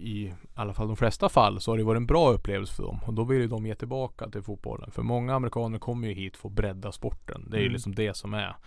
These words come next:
Speaker 1: För de kommer ju inte hit för att de kan köpa mansion sen när de kommer hem.
Speaker 2: Nej,
Speaker 1: Det,
Speaker 2: så är det ju.
Speaker 1: de kommer hit för att bredda sporten.
Speaker 2: Mm.
Speaker 1: Eh, så de vill ju också när de kommer tillbaka till staterna, de kanske börjar coacha där och lite sånt, då,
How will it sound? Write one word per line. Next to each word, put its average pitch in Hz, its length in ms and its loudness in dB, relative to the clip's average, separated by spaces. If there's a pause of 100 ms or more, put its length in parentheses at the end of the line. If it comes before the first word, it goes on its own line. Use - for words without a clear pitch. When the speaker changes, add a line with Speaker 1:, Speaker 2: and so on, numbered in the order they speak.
(120)
Speaker 1:
För - 100 -4
de 107 80 -2
kommer 113 200 0
ju - 20 2
inte 110 180 -2
hit 101 300 -2
för 98 140 -6
att 92 60 -8
de 98 120 -4
kan 95 100 0
köpa 101 280 -2
mansion 113 580 -2
sen 90 160 -8
när 95 60 -8
de 92 100 -8
kommer 104 180 -4
hem. 110 260 -2
Speaker 2:
Nej, 113 320 2 (300)
Speaker 1:
Det, 107 180 0
Speaker 2:
så 101 80 2
är 104 80 2
det 98 60 -4
ju. - 60 -6
Speaker 1:
de 113 140 0
kommer 101 160 0
hit 98 100 -4
för - 80 -6
att 98 60 -6
bredda 92 280 -6
sporten. - 460 -8
Speaker 2:
Mm. 104 1120 -8
Speaker 1:
Eh, 90 60 -6
så - 140 -8
de 110 240 0
vill 104 200 0
ju 101 120 0
också 101 260 -6
när 123 80 -4
de 110 100 -4
kommer 120 200 -6
tillbaka 120 420 -4
till 104 100 -8
staterna, 107 420 -4
de 113 100 -4
kanske 98 220 -4
börjar 104 140 -4
coacha 123 480 -6
där 127 220 -2
och - 100 -6
lite 113 220 -6
sånt, 113 440 -8 (100)
då, 113 440 -4